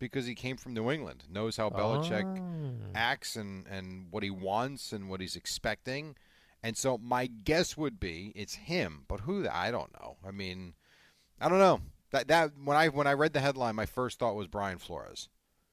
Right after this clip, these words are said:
Speaker 1: just because of where he came from.
Speaker 2: Yeah.
Speaker 1: Now, that
Speaker 2: Good
Speaker 1: doesn't
Speaker 2: call
Speaker 1: necess-
Speaker 2: by you.
Speaker 1: And it also could be, too, Jarrett Stidham's been in the system a little bit. Cam Newton has not. And this is gonna be a very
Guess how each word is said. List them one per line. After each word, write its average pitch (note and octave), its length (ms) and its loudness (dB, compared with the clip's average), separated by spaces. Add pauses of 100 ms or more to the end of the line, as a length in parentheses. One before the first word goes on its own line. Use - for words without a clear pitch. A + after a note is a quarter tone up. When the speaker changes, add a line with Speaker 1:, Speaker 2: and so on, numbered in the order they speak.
(180)
Speaker 1:
just C3 240 0
because B2+ 400 2
of F#2 140 -4
where G#2 160 0
he F#2+ 100 -4
came F#2 320 -6
from. - 220 -4
Speaker 2:
Yeah. G2 380 0 (260)
Speaker 1:
Now, F#3 80 6
that G#3+ 100 10
Speaker 2:
Good C#3+ 60 10
Speaker 1:
doesn't F#3+ 180 6
Speaker 2:
call B2+ 240 10
Speaker 1:
necess- G#2+ 60 2
Speaker 2:
by G2 140 4
you. F2 280 -2 (240)
Speaker 1:
And F#3+ 100 2
it F#3+ 80 6
also G3 300 6
could C#3+ 300 -2
be, C3 140 2
too, A2+ 480 2 (800)
Jarrett F3 320 6
Stidham's D#3 400 -2
been C#3 140 -2
in B2+ 100 -2
the A2+ 60 -4
system C#3 400 -4
a G#2+ 40 -4
little F2+ 180 -4
bit. F2 280 -4 (120)
Cam D3 320 -2
Newton A#2+ 420 -2 (100)
has A2+ 300 -6
not. G#2+ 380 0 (440)
And G#2+ 420 -2 (100)
this A#2 240 -6
is B2 60 -8
gonna C3+ 140 -2
be C3 120 0
a A2+ 80 4
very B2+ 320 0